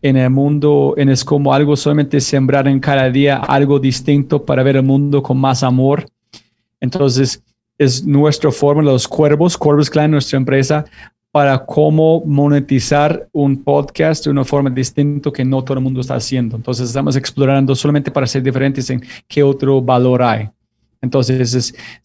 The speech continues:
en esta, es, es como un negocio. Entonces, la, la gente está gozándolo, la conversión, los números están bien, pero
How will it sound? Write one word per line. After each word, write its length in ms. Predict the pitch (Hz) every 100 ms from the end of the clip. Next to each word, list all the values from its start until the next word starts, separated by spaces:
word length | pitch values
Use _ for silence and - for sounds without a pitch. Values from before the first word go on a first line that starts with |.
| -
en 160 | 147 135
esta, 340 | 135 135 147 139
es, 140 | 127 _ -
es 60 | -
como 160 | 185
un 60 | 190
negocio. 340 | 202 214 -
Entonces, 400 | 127 135 151 - - -
la, 300 | 139 143 139
la 100 | 135
gente 220 | 143 147
está 280 | 139 - 151 151
gozándolo, 1040 | - 147 143 - 139 151 156 151 151 147
la 240 | 143 135
conversión, 720 | 131 139 135 127 120 147 151 143
los 160 | 117
números 400 | 131 139 151 139
están 320 | 135 143 131
bien, 240 | 123 147 170
pero 280 | 147 139